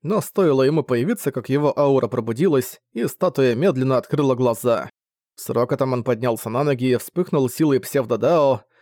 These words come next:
Всё это время статуя ждала возвращения Манхао.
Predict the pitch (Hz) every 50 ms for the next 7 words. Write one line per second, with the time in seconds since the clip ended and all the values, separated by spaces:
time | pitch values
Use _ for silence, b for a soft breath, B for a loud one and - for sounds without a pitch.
0 | b b b b - - - 269 262 226 - 175 151 123 127 196 240 220 165 135
1 | - - - 233 220 - 165 143 127 107 123 135 175 214 151 127 117 120 120 113
2 | - - 165 143 135 127 123 117 113 - - 147 131 123 113 87 65 - -